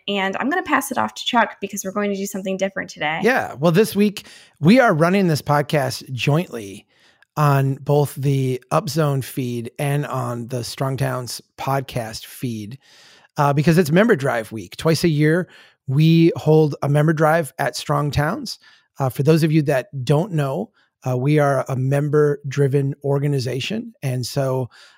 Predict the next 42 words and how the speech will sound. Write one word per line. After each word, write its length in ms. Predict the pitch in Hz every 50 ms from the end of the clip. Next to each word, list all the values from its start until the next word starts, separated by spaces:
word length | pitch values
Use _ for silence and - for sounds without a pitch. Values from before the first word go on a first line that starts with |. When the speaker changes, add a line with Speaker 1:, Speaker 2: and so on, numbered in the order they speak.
| _ -
Speaker 2:
fully 360 | - - - 175 175 175 170
forty 320 | 139 - - 165 160 160 170
percent 340 | - 156 139 - 156 151 151
of 80 | 147
our 140 | 127 120 113
funding 400 | - - 143 143 147 156 180 190
comes 220 | - 123 131 123
from 140 | - 139 131
people 240 | 113 143 139 135 139
who 140 | 123 135 135
give 180 | 120 147 131
us 140 | 123 117 -
five 240 | - - 123 127 127
dollars, 420 | 127 131 123 127 127 127 131 123
ten 220 | - - - 131 131
dollars 420 | 127 123 123 123 123 - 120 - - -
a 80 | 139
month 460 | 127 127 131 143 160 214 202 - - - _ _ _ - - _ _ _
or 200 | - 156 160 156
more. 460 | 156 160 165 185 214 226 247 247 202 _ _ _ _ _ _ _ _ -
And, 340 | 170 160 160 165 175 151
uh, 260 | 175 170 170 165 165 165
this 200 | 156 180 196 202
is 80 | 214
the 100 | 196 214
time 220 | 156 190 196 196 196
of 40 |
year 140 | 196 190 196
where 100 | 196 190
we 80 | 180 170
stop 440 | 151 - - 180 175 180 - _ -
and 160 | - 165 156
we 140 | 160 160 151
step 260 | 131 - - 170 170
back 240 | 170 165 165 165 -
and 100 | 165 147
we 120 | 143 143
say 400 | 131 - - - 143 143 139 139 127 -
thank 260 | - 143 139 165 147 -
you 160 | 170 170 175
for 140 | 156 - 175
that. 400 | 165 175 208 240 339 - -